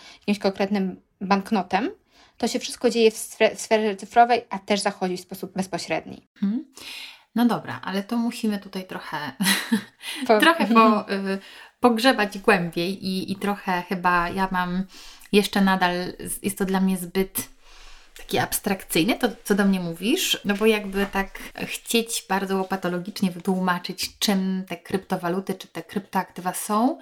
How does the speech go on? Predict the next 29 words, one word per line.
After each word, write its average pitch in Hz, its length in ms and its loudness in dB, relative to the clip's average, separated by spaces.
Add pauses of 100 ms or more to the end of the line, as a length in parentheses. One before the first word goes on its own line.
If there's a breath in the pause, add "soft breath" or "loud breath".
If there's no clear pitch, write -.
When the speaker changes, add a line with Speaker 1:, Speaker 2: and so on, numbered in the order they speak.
(500 loud breath)
Speaker 2:
to 240 100 4
jak 214 280 0
byś 180 180 -6
to - 100 -10
opisała? 135 640 -6 (280)
Speaker 1:
Wiesz 233 140 -6
co, 330 120 -6
to - 120 -4
ja 254 160 2
zawsze 320 280 2
staram 233 300 0
się 226 120 -12
wtedy 214 520 2
odnieść 220 300 0
jeszcze 208 220 -4
raz 220 220 6
do 202 60 -16
samego 190 360 -2
blockchaina 175 640 -4
i 208 80 -4
pokazać 226 360 2
ten 208 200 -4
blockchain 208 320 -4
w - 40 -18
perspektywie 190 680 -2
właśnie 185 260 -6
takiego 185 340 -8
trzyelementowego 190 1000 -4
systemu. - 460 -4